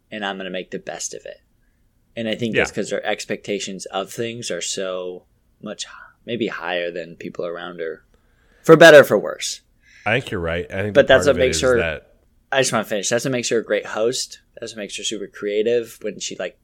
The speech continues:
Speaker 1: goes over the top with her outfits or her designs or her
Speaker 2: <laughs>
Speaker 1: projects. It's like, it's 'cause that's what it is. It's like, "Oh man, this is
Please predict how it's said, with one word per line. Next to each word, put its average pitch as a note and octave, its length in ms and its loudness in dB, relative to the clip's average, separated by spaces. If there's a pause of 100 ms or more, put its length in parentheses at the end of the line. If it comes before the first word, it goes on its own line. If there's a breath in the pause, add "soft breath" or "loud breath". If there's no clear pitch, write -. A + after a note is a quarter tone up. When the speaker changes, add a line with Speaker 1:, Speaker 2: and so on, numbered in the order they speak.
(120)
Speaker 1:
goes G#2 380 2
over A2+ 160 0
the A#2 100 -2
top A2+ 380 -6
with A2+ 260 -6
her A2 220 -6
outfits A2 540 -4
or G#2+ 120 -4
her A2+ 160 -4
designs A2 800 -6
or A2 100 -4
her G#2 200 -2
Speaker 2:
<laughs> - 20 0
Speaker 1:
projects. A2+ 640 0
It's A2+ 200 -4
like, G#2+ 300 0 (960 loud breath)
it's C3+ 200 4
'cause D3 160 8
that's C#3 220 10
what D3 100 10
it D3 120 6
is. B2 220 10
It's G#2 160 -4
like, G#2 200 2
"Oh B2+ 140 4
man, B2+ 240 -2
this A2 240 -2
is A2+ 420 -8